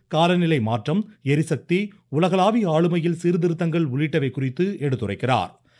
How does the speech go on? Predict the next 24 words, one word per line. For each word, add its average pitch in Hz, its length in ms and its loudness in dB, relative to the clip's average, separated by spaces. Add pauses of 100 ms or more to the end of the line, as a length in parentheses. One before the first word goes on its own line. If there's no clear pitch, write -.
(160)
இந்த 214 180 4
மாநாட்டின் 208 460 2
ஒரு 165 120 0
பகுதியாக 117 480 -2 (500)
தென்னாப்பிரிக்க 208 460 2
அதிபர் 139 340 0 (220)
திரு 190 180 4
சிரில் 214 340 2 (100)
ராமபோசா 185 680 0
உள்ளிட்ட 143 340 -2 (340)
உலக 214 340 2
நாடுகளின் 175 580 0
தலைவர்களுடன் 143 680 0 (260)
இருதரப்பு 214 480 2
பேச்சுவார்த்தைகளை 151 760 -2
மேற்கொள்கிறார். 113 680 -2 (340)
இந்தியா, 147 420 2 (200)
பிரேசில், 151 500 0 (200)
தென்னாப்பிரிக்க 190 540 2
தலைவர்கள் 165 500 0
கூட்டத்திலும் 151 500 -2
பிரதமர் 156 460 0
கலந்து 147 280 -2
கொள்கிறார். 110 460 0